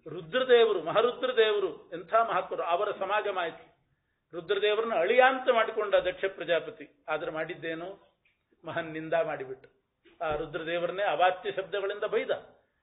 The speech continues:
ಅವ್ರು ನನಗೆ ನಮಸ್ಕಾರ ಮಾಡಲಿಲ್ಲ ಅಂತ ಹೇಳಿ ಅವರಿಗೆ ಬೈದು ಅವಾಚ್ಯ ಶಬ್ದಗಳಿಂದ ಅವ್ರನ್ನ ಅವಹೇಳನ ಮಾಡಿ ಅದರಿಂದ ಚ್ಯುತನಾಗ್ತಿದ್ದ. ಆದ್ರೆ ಸುಧಾರಿಸ್ಕೊಂಡ, ಮತ್ತೆ ಪುನಃ ತಪ್ಪು ತಿದ್ದುಕೊಂಡು ಅದೇ ರುದ್ರದೇವರನ್ನ ಮತ್ತೆ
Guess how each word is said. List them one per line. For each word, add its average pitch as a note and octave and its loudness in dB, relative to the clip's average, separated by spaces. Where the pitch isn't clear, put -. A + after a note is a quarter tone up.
ಅವ್ರು G#3+ -2
ನನಗೆ B3 0
ನಮಸ್ಕಾರ A#3 2
ಮಾಡಲಿಲ್ಲ A3 2
ಅಂತ G#3+ -2
ಹೇಳಿ G#3 0
ಅವರಿಗೆ G3 2
ಬೈದು F3 -4
ಅವಾಚ್ಯ G3 2
ಶಬ್ದಗಳಿಂದ F#3 -4
ಅವ್ರನ್ನ E3 -4
ಅವಹೇಳನ A3+ 6
ಮಾಡಿ F#3 -2
ಅದರಿಂದ D#3+ -8
ಚ್ಯುತನಾಗ್ತಿದ್ದ. F#3+ -2
ಆದ್ರೆ C3+ -8
ಸುಧಾರಿಸ್ಕೊಂಡ, D3 -4
ಮತ್ತೆ A#2+ -14
ಪುನಃ D#3 -6
ತಪ್ಪು F#3 -6
ತಿದ್ದುಕೊಂಡು G3+ -2
ಅದೇ D3+ -6
ರುದ್ರದೇವರನ್ನ D3 -4
ಮತ್ತೆ D3 -6